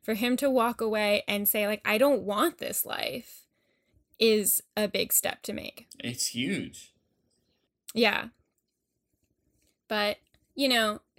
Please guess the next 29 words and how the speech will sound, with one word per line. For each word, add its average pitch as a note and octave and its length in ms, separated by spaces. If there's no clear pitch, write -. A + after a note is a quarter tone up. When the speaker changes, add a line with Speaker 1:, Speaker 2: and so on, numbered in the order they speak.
Speaker 1:
Taylor A#3 320
Swift A#3 280
has A3+ 200
responded G3+ 760
by F#3+ 440
completely G3 840
redoing F#3+ 560
her G3+ 100
albums G3 420
herself. B3 540
I G3+ 180
think F#3+ 440
more G#3+ 220
power G#3 300
to B3+ 280
her. B3+ 220
It's - 200
gonna G3+ 240
lead F#3+ 220
to F#3+ 360
a G#3+ 80
lot G#3 260
more G#3 160
success, G3+ 760
but, G3 340
you G#3+ 120
know, F#3+ 320
it, B3 280
I, A#3 240